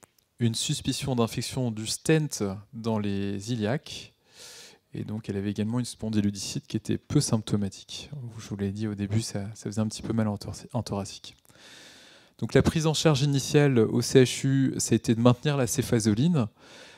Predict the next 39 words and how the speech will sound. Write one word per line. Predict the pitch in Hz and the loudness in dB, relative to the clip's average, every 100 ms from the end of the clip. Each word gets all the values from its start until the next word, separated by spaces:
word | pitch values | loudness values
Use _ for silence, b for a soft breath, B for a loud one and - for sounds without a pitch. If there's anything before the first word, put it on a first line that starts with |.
| B | B
adaptée, | - 110 110 107 - 120 120 113 | -2 0 2 0 2 4 4 4
euh, | 95 95 - | 4 2 -2
au | - 117 | 0 -2
poids. | 110 - 104 110 139 170 - _ 123 | -2 -2 -2 0 0 -2 -8 _ 0
Euh, | 110 107 - | 2 2 2
une | 135 | -2
chirurgie | - 143 127 143 | 2 0 0 2
de | 120 | 2
débridement | 120 120 127 123 135 | 4 4 2 0 0
de | 120 | 2
l'abcès | 113 110 - | 2 0 0
mammaire. | 113 107 101 107 143 139 | 2 2 2 2 0 0
On | 120 | 0
a | 117 | 0
fait | 117 131 | 2 2
une | 135 | 2
E | |
T | 139 135 | 4 4
T, | 127 139 | 4 4
on | 135 | 4
a | 113 | 0
considéré | - 113 135 | -2 0 0
que | - | 2
la | 113 | 2
patiente | 110 - 139 | 2 0 -2
n'était | 110 - | -2 0
pas | 101 135 | 2 2
assez | 123 - | 4 4
en | 123 | 4
forme | 107 - 131 | 4 4 4
pour | 120 113 | 4 -2
avoir | 107 110 | 2 2
une | 113 | 4
E | |
T | 104 120 | 2 0
O | 123 | -4
à | |
ce | 113 104 | -6 -6
stade-là. | - 101 104 131 | -2 2 2 0